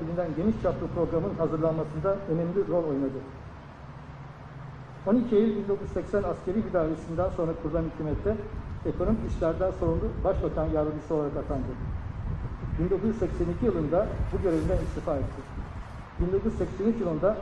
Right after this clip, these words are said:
Anavatan Partisi'ni kurdu ve aynı yıl yapılan genel seçimlerde partisinin kazanması üzerine hükümeti kurmakla görevlendirildi ve Türkiye Cumhuriyeti'nin on dokuzuncu başbakanı oldu. Bin dokuz yüz seksen yedi seçimleri sonrasında tekrar hükümeti kurdu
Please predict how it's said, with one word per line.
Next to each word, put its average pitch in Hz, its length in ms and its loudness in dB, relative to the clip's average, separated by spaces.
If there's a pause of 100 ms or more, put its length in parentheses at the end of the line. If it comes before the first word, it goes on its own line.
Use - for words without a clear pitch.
Anavatan 170 440 2
Partisi'ni 156 480 0
kurdu 151 280 -2 (260)
ve 165 80 2
aynı 202 240 4
yıl 180 140 2
yapılan 160 380 0
genel 175 200 2
seçimlerde 175 600 0
partisinin 160 520 -2
kazanması 156 480 -2
üzerine 156 380 0 (420)
hükümeti 180 400 -2
kurmakla 170 380 2 (180)
görevlendirildi 143 680 0 (760)
ve 190 60 4 (120)
Türkiye 220 340 2
Cumhuriyeti'nin 160 600 0 (180)
on 214 140 4
dokuzuncu 175 400 -4
başbakanı 151 420 -2
oldu. 123 240 -4 (920)
Bin 175 100 0
dokuz 196 200 2
yüz - 60 -6
seksen 175 320 0
yedi 214 160 0
seçimleri 160 520 0
sonrasında 160 580 0 (260)
tekrar 202 280 2
hükümeti 151 440 -4
kurdu 151 280 -2